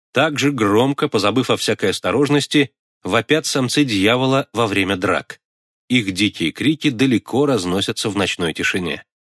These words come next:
Что касается потомства, то название «дьявол» кажется тут наиболее уместным, потому что самцам случается поедать своих детенышей, да еще в тот момент, когда они совершенно беспомощные,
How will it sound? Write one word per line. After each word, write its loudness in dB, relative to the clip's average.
Что -6
касается -4
потомства, -4
то 0
название 2
«дьявол» -2
кажется -2
тут -6
наиболее 0
уместным, -2
потому -2
что -2
самцам -2
случается 0
поедать 2
своих 2
детенышей, -2
да 2
еще 0
в -12
тот -2
момент, 2
когда 0
они 0
совершенно 0
беспомощные, 0